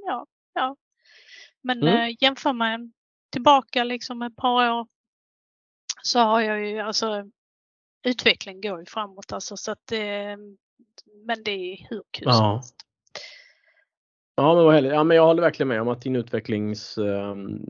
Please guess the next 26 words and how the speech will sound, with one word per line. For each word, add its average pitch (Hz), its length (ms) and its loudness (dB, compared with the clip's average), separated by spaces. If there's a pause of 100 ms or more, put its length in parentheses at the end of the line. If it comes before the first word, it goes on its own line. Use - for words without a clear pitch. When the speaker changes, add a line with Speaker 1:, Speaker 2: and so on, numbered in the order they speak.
(140)
Speaker 2:
kurva 110 400 4
har 120 100 6
verkligen 110 340 0
varit, - 280 -6
eh, 101 160 -2
god. 104 440 -2 (100)
Det 110 180 0
är, 107 440 -2
Speaker 1:
Mm. 101 120 -8 (520)
Speaker 2:
sist, - 340 0 (160)
det, 135 220 6
de 139 160 4
sista 131 500 4
byggen 123 340 2
du 117 100 0
kom 104 240 0
med 110 100 0
där 104 100 0
var 104 280 -2
riktigt, 107 580 -6
riktigt 107 200 -4
spännande 92 340 -2
och 92 80 -6
fascinerande 92 440 -6
och 92 60 -6
fina. 90 260 -2